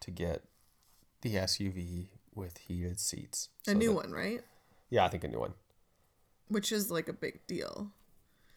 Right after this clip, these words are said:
Speaker 2: It's a big deal for ministry people, right?
Speaker 1: I think for some.
Speaker 2: Some
Speaker 1: Yeah.
Speaker 2: ministry people. Um, so not,
Speaker 1: Depends how long
Speaker 2: not
Speaker 1: they
Speaker 2: just
Speaker 1: last,
Speaker 2: that, but
Speaker 1: right?
Speaker 2: he also, like, so he says,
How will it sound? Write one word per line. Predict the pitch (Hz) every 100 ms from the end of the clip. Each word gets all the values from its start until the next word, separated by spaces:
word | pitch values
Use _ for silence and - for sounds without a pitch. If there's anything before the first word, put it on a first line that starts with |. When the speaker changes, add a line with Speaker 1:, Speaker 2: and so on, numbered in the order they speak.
| - - -
Speaker 2:
It's | -
a |
big | 339 370
deal | 262 233
for | 233
ministry | 208 196 -
people, | 208 208 170 120
right? | 104 170 - - - - - -
Speaker 1:
I |
think | 220 214
for | -
some. | 85 80 - -
Speaker 2:
Some | - 208 170
Speaker 1:
Yeah. | 165
Speaker 2:
ministry | - - 202
people. | 190 - - - 147 - - -
Um, | 208 196 185
so | 240
not, | 214 247
Speaker 1:
Depends | 320 147
how | 220
long | 214
Speaker 2:
not | 220
Speaker 1:
they |
Speaker 2:
just | 196
Speaker 1:
last, | 196 190 180
Speaker 2:
that, |
but | 196
Speaker 1:
right? | 208
Speaker 2:
he | 214
also, | 208 196
like, | 196 190 180 - - - - -
so | - 254
he | 226
says, | - 202 185 180